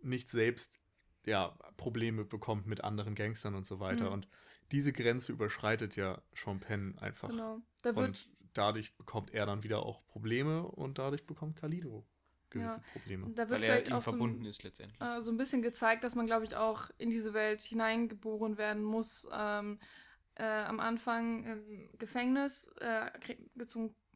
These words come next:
Speaker 2: ja, redet Carlito mit dem, äh, Richter und
Speaker 1: Mhm.
Speaker 2: erzählt, äh, so ein bisschen was von wegen, ne, wenn man eben reingeboren wird, ist man von vornherein Gangster, ob das jetzt stimmt oder nicht. Und das ist, äh, auch eine schöne Dialogszene, finde ich. Und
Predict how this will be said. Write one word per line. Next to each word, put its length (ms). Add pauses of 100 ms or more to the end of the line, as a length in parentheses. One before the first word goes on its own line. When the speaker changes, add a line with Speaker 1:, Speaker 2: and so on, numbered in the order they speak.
(180)
Speaker 2:
ja, 480
redet 540
Carlito 440
mit 420
dem, 640
äh, 80
Richter 680 (480)
und 280
Speaker 1:
Mhm. 40
Speaker 2:
erzählt, 680 (120)
äh, 260
so 100
ein 60
bisschen 180
was 140
von 120
wegen, 320 (300)
ne, 300 (1160)
wenn 120
man 260
eben 160
reingeboren 600
wird, 140
ist 80
man 100
von 160
vornherein 440
Gangster, 260
ob 80
das 160
jetzt 160
stimmt 240
oder 100
nicht. 220
Und 80
das 100
ist, 220
äh, 240
auch 180
eine 140
schöne 280
Dialogszene, 540
finde 220
ich. 80 (600)
Und 540